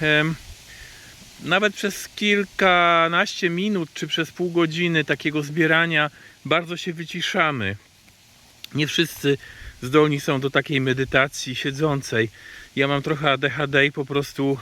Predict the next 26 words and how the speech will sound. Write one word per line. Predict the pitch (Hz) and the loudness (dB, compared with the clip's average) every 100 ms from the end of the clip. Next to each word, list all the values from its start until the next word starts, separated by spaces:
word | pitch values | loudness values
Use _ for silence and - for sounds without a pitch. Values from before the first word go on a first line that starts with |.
| - | -2
ja, | 143 147 | 0 0
żeby | 151 147 | -2 -6
się | - | -8
wyciszyć, | 131 123 175 190 180 156 - - - - - - | -8 -4 -4 0 2 0 -4 -12 -20 -20 -20 -6
muszę | 226 - 175 | -4 2 2
iść | 151 | 4
na | 135 | -2
spacer, | 127 - 135 156 - 131 135 - | -2 0 0 0 0 0 0 -8
muszę | 180 202 | -8 -8
coś | 160 143 | -6 -8
pozbierać. | - 139 117 110 127 139 131 127 - - - - - - | -4 -4 -4 0 2 4 4 2 -4 -12 -18 -20 -20 -20
Wtedy | - 208 214 139 | -2 0 2 2
odpływam, | 123 - 151 147 156 147 147 131 127 139 | -2 -6 0 4 4 4 2 4 2 -2
jest | 165 160 | -2 -2
mi | 143 | -6
dobrze. | 120 127 135 131 120 127 123 123 123 - - - - - - - - - | 0 4 4 0 0 4 6 4 0 -14 -20 -20 -20 -20 -20 -20 -20 -14
Y, | - 127 127 123 | -2 0 2 2
rytm | 165 - 139 | 0 0 -6
se-, | - 151 131 143 | -2 0 2 0
rytm | 156 143 | 0 -4
serca | 135 143 147 143 | 0 0 0 -2
mi | 131 123 | -2 -4
spada, | - 127 117 117 113 | 0 0 2 2 2
ciśnienie | - 170 - 151 139 131 | -2 -6 -4 -2 -2 0
pewnie | 135 127 120 | -2 0 -2
też. | 123 135 135 127 - | 2 4 4 2 -6